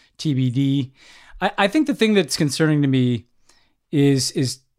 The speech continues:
twofold. Um, one, the general, and the other, the specific. The general issue of, well,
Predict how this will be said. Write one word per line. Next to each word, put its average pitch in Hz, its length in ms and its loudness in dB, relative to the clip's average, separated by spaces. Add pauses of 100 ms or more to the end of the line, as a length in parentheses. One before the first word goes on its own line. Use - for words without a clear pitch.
(220)
twofold. 127 720 -4 (140)
Um, 131 400 0
one, 202 580 4 (140)
the 147 160 -2
general, 156 400 2
and 143 100 2
the 143 60 4
other, 135 160 0
the 127 80 0
specific. - 420 -8
The 127 100 -2
general 180 420 4
issue 139 440 4
of, 123 340 2 (520)
well, 196 520 6